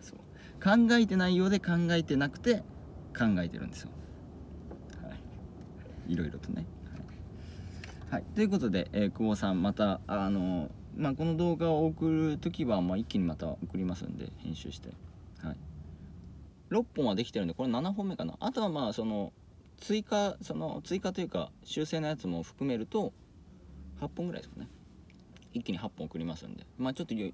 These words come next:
また夜中になるとは思いますけど。はい。では、えー、この度は申し訳ありませんでした。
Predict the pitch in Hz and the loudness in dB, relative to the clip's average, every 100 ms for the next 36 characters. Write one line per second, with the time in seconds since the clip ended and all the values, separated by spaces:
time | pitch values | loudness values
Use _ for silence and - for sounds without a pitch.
0 | - 120 135 120 127 135 107 82 - 62 | -4 -4 0 0 0 -2 -4 -4 -6 -8
1 | 65 69 67 - - - - - - - | -8 -10 -12 -16 -18 -20 -20 -20 -20 -18
2 | - - - - - - - - - - | -16 -14 -14 -16 -20 -20 -20 -20 -20 -20
3 | - - - - 67 - - - 82 78 | -20 -20 -14 -10 -10 -12 -20 -16 -12 -12
4 | 53 - - 98 85 80 82 95 90 82 | -12 -12 -6 -6 -4 -6 -4 -4 -6 -8
5 | - - - - - | -12 -12 -14 -16 -18